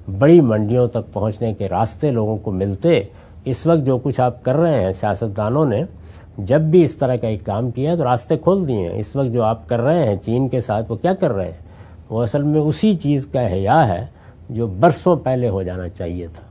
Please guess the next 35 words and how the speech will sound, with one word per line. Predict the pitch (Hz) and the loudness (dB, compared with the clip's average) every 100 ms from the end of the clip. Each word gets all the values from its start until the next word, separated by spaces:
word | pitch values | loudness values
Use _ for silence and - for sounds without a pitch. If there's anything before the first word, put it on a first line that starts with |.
| - - - - - | -20 -20 -20 -20 -14
اور | 101 101 | -12 -6
چونکہ | 107 110 123 | -6 -2 -4
سیاستدانوں | - 98 90 101 101 110 156 170 | -4 -8 -6 -8 -6 -2 0 0
کے | 151 | 0
ہاتھ | 98 110 131 | -2 -4 -2
میں | 120 | -4
معاملات | 98 95 104 120 117 | -4 -4 -4 -4 -4
نہیں | 107 170 208 | 0 2 2
رہے | 113 87 - - - - | 2 -2 -6 -14 -20 -18
تو | - 98 | -8 -4
ہم | 110 | -2
مخاصمتوں | 104 - 123 120 180 185 185 | -2 2 2 2 0 0 0
میں | 170 | 0
الجھتے | 139 156 - 170 | 0 -2 -2 -6
چلے | 156 127 143 | -4 -2 0
گئے | 143 131 135 - - - | 0 -2 -6 -12 -20 -12
اور | 98 92 | -6 -4
ہندوستان | 104 101 - 117 151 | -2 -4 -4 0 0
کے | 156 | 0
ساتھ | 139 139 131 | 0 -2 -2
بھی | 131 | -4
اپنے | 120 127 120 | -4 -4 -6
تعلقات | - 98 98 101 117 117 | -4 -6 -6 -4 -4 -4
اتنے | 101 - 160 | -8 -2 -2
خراب | - 135 139 - | 0 0 0 -2
کر | 139 | -4
بیٹھے | 113 107 95 131 101 - - - | 0 -2 0 0 0 -6 -20 -14
کہ | - | -10
جس | 98 98 | -8 -8
کے | - | -6
بعد | 104 110 120 95 - - - - | -4 -2 -2 -6 -14 -20 -20 -14
یہ | 101 110 | -4 -2
آپ | 98 95 - | -2 -6 -6
کو | 104 | -6
بیانیہ | 87 92 98 120 | -4 -4 -2 -2